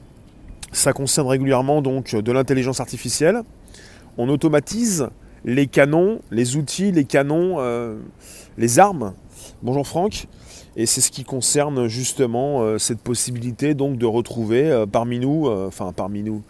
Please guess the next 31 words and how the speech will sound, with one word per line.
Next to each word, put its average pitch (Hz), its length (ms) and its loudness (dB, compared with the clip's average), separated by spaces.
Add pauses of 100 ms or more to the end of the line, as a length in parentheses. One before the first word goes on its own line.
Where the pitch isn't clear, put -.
(560)
euh, 98 160 -2
plus 127 320 0
ou 147 60 6
moins, 170 260 8
mais 135 240 6
sur 123 180 0
des 127 100 2
zones 170 180 4
de 151 80 4
guerre, 143 400 2 (1040)
justement 147 500 0
ce - 140 0
type 165 260 -4
de 147 140 6
drone 139 440 4 (840)
qui - 140 -10
peut, 135 160 -6
euh, 123 520 4
voler, 143 400 4
euh, 110 200 4
dans 107 140 -2
de 120 80 0
petites 147 360 -4
pièces - 500 -2 (880)
et 110 80 0
des 120 100 0
locaux 139 380 4
occupés 147 460 2
par 123 160 0
des 123 100 0
troupes - 300 -4